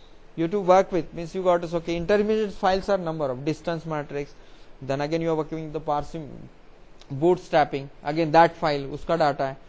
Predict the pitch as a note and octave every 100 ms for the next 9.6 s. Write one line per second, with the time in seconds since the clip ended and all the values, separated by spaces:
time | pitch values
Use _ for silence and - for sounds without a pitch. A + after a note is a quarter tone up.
0 | - - - - - - - E3 D#3 A3
1 | A3 F3 C#3 F3 D#3+ E3 G3 G#3 G3+ F3
2 | F#3 G3 G3 - - - F3 F#3+ F#3 D#3+
3 | D3+ F3 - - - - E3 F3 G#3 F3+
4 | E3 G3 F#3+ G3 F#3+ C#3 A2 - - -
5 | - - - - - - D#3+ C3+ C3 C#3+
6 | D3 G#3+ A3 G3 G3 - G3 F3+ F#3+ F3+
7 | E3+ F#3+ E3 D#3+ F3+ F3+ - - - -
8 | - C#3 C3 C3 C#3+ C3+ D#3 F3+ E3+ E3
9 | D#3 C#3+ B2 B2 A2+ A#2+